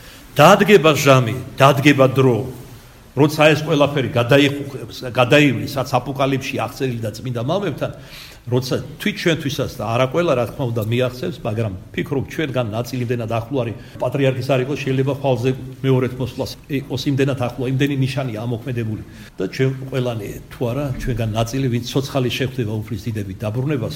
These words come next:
მოწმე გახდება იმისა, რასაც ღაღადებენ დაფარული ხელნაწერები,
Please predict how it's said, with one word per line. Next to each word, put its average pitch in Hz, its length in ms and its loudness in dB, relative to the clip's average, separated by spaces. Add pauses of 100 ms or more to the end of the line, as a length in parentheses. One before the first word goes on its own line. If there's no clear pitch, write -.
(140)
მოწმე 127 360 2
გახდება 107 480 -4
იმისა, 139 480 -4
რასაც 113 360 -6
ღაღადებენ 117 680 0 (380)
დაფარული 110 500 -2
ხელნაწერები, 156 720 -4